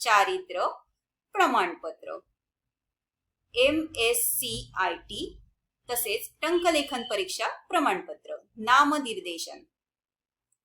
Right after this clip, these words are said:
परीक्षा परिवीक्षाधीन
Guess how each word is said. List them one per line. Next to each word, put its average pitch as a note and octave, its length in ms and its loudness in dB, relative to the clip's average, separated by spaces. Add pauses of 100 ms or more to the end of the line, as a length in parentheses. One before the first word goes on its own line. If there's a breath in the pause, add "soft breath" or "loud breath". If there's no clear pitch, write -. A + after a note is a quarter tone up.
(460)
परीक्षा C#4+ 580 2 (880)
परिवीक्षाधीन B3+ 1600 0